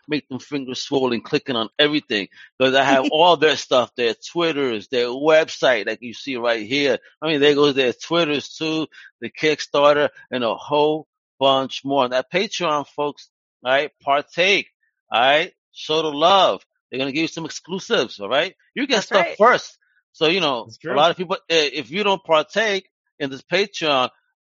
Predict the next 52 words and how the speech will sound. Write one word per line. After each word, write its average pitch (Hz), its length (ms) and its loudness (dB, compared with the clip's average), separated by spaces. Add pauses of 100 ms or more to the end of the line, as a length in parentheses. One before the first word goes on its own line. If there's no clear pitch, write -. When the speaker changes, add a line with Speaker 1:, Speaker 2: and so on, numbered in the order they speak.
Speaker 1:
don't 175 200 2
hate 208 440 0
on 170 120 0
the 165 180 -12
others 185 320 -2
that 151 220 2
are 151 200 0
advanced 165 520 -4
and 151 140 -8
know 180 140 -4
more 160 240 -6
than 131 200 -8
you. 247 160 -4
Be - 60 -6
like, 349 180 0
"Oh, 226 80 0
I've - 160 2
Speaker 2:
<laughs> - 0 -
That's 240 140 -2
Speaker 1:
seen 294 100 -4
Speaker 2:
right. 302 100 0
Speaker 1:
that." - 240 0 (140)
Speaker 3:
They're 170 100 -10
Speaker 1:
Don't 240 100 4
Speaker 3:
getting 269 120 2
Speaker 1:
hate 190 80 2 (120)
Speaker 3:
everything 151 120 0
Speaker 1:
on 143 100 -2
them. 220 120 0
Speaker 3:
first. - 180 -8 (480)
Speaker 1:
Yeah, 247 300 -4
yo. 180 340 -4
So, - 180 -6
you 392 120 -10
know, - 200 -8 (200)
<laughs> - 180 -20
if 131 140 -10
you 190 100 -4
don't 254 120 0
wanna 254 240 2
be 277 160 -4
a 269 60 2
hater, 220 440 2
all 180 100 2
you 180 160 -2
gotta 202 240 2
do 190 300 -8
is 175 120 -6
just, 175 280 -14
you 185 80 -8
know, 160 180 -4
help 165 220 -2